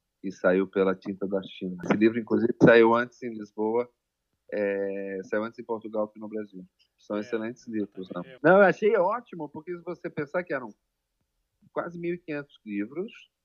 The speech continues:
Speaker 1: desses mil e quinhentos eles separaram, selecionaram cinquenta e quatro, eu acho, cinquenta e quatro, e desses cinquenta e quatro são três diplomatas. É legal, né?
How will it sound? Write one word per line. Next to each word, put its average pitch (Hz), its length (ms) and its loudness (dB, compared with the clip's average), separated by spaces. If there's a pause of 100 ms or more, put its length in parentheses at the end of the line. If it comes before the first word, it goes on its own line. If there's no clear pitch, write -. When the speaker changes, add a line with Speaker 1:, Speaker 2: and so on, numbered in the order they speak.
(160)
Speaker 1:
desses 123 300 -6
mil 131 180 -4
e 123 40 -8
quinhentos 131 340 -4
eles 123 160 -2
separaram, 101 840 2
selecionaram 95 580 -6
cinquenta 101 480 -8
e 110 80 -14 (140)
quatro, - 540 -12
eu 104 200 -6
acho, 156 320 -14
cinquenta - 340 -10
e - 40 -16
quatro, 98 500 2 (100)
e 131 220 0
desses 156 240 0
cinquenta 147 320 2
e 123 40 0
quatro 143 240 4
são 131 220 -2
três 180 280 -4
diplomatas. 107 540 -16 (260)
É 123 80 -8
legal, 123 360 -2
né? 117 200 -8